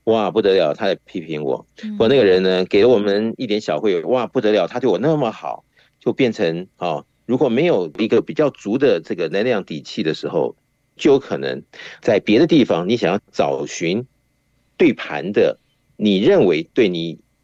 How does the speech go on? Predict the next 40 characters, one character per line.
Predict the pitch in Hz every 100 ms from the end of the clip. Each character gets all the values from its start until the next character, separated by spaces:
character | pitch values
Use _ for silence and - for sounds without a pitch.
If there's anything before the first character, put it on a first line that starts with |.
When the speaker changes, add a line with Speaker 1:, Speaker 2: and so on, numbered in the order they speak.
| _
Speaker 1:
好 | - - 78
的 | 95
一 | 110
种 | 82 87
感 | 65 65
觉 | - 69 64
或 | 101
能 | 71 64
量。 | 78 - _ _ _ - - - - - -
所 | -
以 | 175 120 90 - _ _
如 | 113 123
果 | 196 196 107
这 | - 131
个 | 101
事 | - 95 - _ _ - _
能 | 101
够 | 127 117
把 | 87
它 |
想 | 113 67
清 | - 101
楚， | - - - _ _ - - _ _
如 | - 165
果 | 143
我 | 87
们 | 110
有 | 113 82
一 | 175
个 | 175
管 | - 76 -
道， | 113 76 -
先 | - 170 170
让 | 170 120
我 | 82
们 | -
的 | 85
正 | - 185 120
能 | 73 82
量 | 90